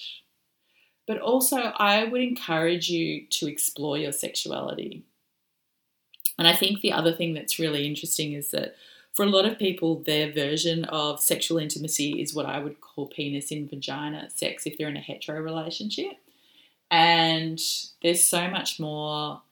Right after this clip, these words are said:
to intimacy than that. And this is where tantric sexuality can be super awesome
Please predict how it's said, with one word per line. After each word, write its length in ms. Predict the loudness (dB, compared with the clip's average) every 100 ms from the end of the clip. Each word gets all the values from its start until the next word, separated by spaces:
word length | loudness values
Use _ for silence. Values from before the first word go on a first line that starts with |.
| _ _ _ _ _ _ -2
to 200 | 0 2
intimacy 1120 | 2 0 -2 -4 -4 -4 -4 -4 -2 -4 -6
than 280 | -6 -6 -6
that. 260 | -6 -6 -8
And 100 | -2
this 160 | 0 0
is 140 | 0
where 120 | 0
tantric 500 | 0 0 -2 -2 -6
sexuality 680 | -6 -4 -4 -4 -4 -4 -6
can 500 | -10 -4 -4 -2 -6 -6
be 340 | -4 -4 -8 _ _ _ _
super 460 | -2 2 2 2
awesome 580 | -2 -2 -2 -2 -4 -8